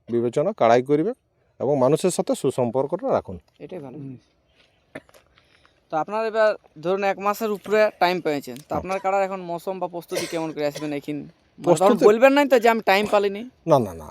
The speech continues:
Speaker 1: দেখুন মোট কথা হচ্ছে আমি চিরজীবন মানে দেখুন লড়বে কাড়াটা,
Speaker 2: হুম।
Speaker 1: যতই আপনি প্রস্তুতি নেন, যদি ওরা লড়ার মন থাকে তো লড়বে,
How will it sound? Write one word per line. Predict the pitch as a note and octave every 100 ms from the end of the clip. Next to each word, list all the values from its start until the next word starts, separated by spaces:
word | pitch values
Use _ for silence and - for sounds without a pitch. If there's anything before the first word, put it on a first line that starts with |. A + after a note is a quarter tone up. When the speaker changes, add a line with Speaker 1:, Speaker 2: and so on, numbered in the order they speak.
| -
Speaker 1:
দেখুন | C3 E3+ F#3 E3
মোট | C#3+ D#3+ E3
কথা | F#3+ A3 G3+
হচ্ছে | F3+ A3 G#3 G3+ G3 F#3+ - _ _ _
আমি | B2+ F3 F3
চিরজীবন | F#3 F3 F3+ F#3+ G#3 G3+ F#3+ E3 - _ _ D3
মানে | D3
দেখুন | D3 C3+ B2
লড়বে | C#3 C#3+ E3 -
কাড়াটা, | F3+ D#3+ G#2 - _ _ D3+
Speaker 2:
হুম। | C#3 D3 A#2
Speaker 1:
যতই | A#2+ C3+ F#3+
আপনি | F#3 F3+ F#3+ F#3
প্রস্তুতি | F3 E3 G3+ F#3+
নেন, | A3 G#3+ G#2+ - - -
যদি | C3+ E3
ওরা | E3+ E3+
লড়ার | E3 C#3+ D#3 E3+
মন | F#3 F#3
থাকে | G3 F#3+ F#2+ - - - -
তো |
লড়বে, | D#3 D#3+ D#3 G#3